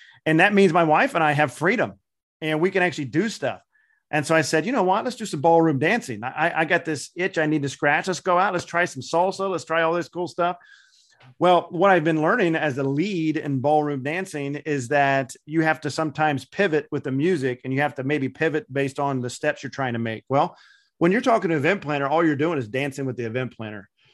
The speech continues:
So when an event planner says, "Hey, let me check your website out," they may not necessarily need to see your website. They just need more information about you.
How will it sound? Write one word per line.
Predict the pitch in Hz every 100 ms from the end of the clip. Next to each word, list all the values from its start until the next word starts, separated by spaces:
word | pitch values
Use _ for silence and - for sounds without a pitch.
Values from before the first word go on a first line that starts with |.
| _ _
So | - 175
when | 175
an | 160
event | 135 240
planner | 190 180 170
says, | 165 156
"Hey, | 139 190 151
let | 165
me |
check | 170 170
your | 135
website | 135 147 117 123
out," | 113 113 - _ _ _ 202 -
they | 165 156 214 320
may | 233
not | 190
necessarily | 160 175 160 151
need | 160 180
to | 131
see | 127 139
your | 123
website. | 123 110 131 131 -
They | 190
just | 277 170
need | 170 160
more | 151
information | 135 123 135 151 127
about | 113 110
you. | 110 104